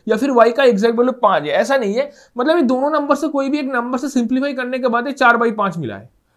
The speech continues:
ठीक है? वो आपका ट्वेंटी भी हो सकता है, टेन भी हो सकता है, फ़िफ़्टीन भी हो सकता है, कोई भी नंबर हो सकता है। मतलब ये बोलना चाह रहे हैं कि X का जो वैल्यू होगा चार के प्रोपोर्शन में है, Y का जो वैल्यू होगा पाँच के प्रोपोर्शन में है, ठीक है?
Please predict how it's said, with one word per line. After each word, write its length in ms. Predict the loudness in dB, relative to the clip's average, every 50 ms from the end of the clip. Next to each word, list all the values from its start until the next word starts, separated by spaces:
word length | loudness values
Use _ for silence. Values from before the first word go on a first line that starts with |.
| _ _ -2
ठीक 120 | -2 0 0
है? 160 | 0 -2 -4 -8 -20 -18 _ -2
वो 100 | 4 6 6
आपका 220 | 6 6 4 0
ट्वेंटी 460 | 0 0 0 0 0 0 0 -2 -2 0
भी 80 | 2
हो 140 | 2 2 2
सकता 280 | 2 0 -2 0 0 2
है, 100 | 2 0
टेन 380 | -2 -4 -4 -4 -4 -4 -4 -2
भी 60 | 0
हो 100 | 0 0 -2
सकता 220 | -2 -2 0 0
है, 80 | 0 0
फ़िफ़्टीन 440 | -2 -4 -6 -4 -4 -4 -2 -2
भी 60 | -2 -4
हो 80 | -4 -4
सकता 160 | -6 -8 -8
है, 40 | -6
कोई 200 | -2 -2 0 0
भी 100 | -2 -4
नंबर 220 | -4 -4 -4 -4
हो 60 | -4
सकता 200 | -6 -8 -12 -10
है। 60 | -10
मतलब 400 | -6 -4 -2 -2 -2 -4 -8 -14 _ -6
ये 160 | -2 -2 0 0
बोलना 300 | 0 0 0 2 2 2
चाह 160 | 2 2 2 2
रहे 120 | 2 0
हैं 80 | -2 -4
कि 200 | -6 -8 -6 -4 -4
X 180 | -4 -4 -4 -6 -2
का 160 | 0 0 0 -2 -6 -14 _ _ _ -2
जो 100 | 0 2
वैल्यू 300 | 4 4 4 4 4 4 4
होगा 200 | 4 4 4 2
चार 240 | 2 2 2 2 2
के 80 | -2
प्रोपोर्शन 440 | -4 -4 -2 -2 -2 -2 -2 -4 -4
में 180 | -4 -6 -4 -4
है, 180 | -4 -4 -6 -10 -16 _ _ -2
Y 140 | 0 0 2 2
का 80 | 0 0
जो 100 | 0 0
वैल्यू 220 | 0 2 2 2
होगा 160 | 2 2 2 0 0
पाँच 200 | -4 -6 -6 -8
के 100 | -8 -6
प्रोपोर्शन 420 | -6 -6 -8 -8 -8 -6 -8 -8
में 160 | -6 -8 -10
है, 140 | -10 -12 -12 _ -6
ठीक 120 | -4 0
है? 80 | 0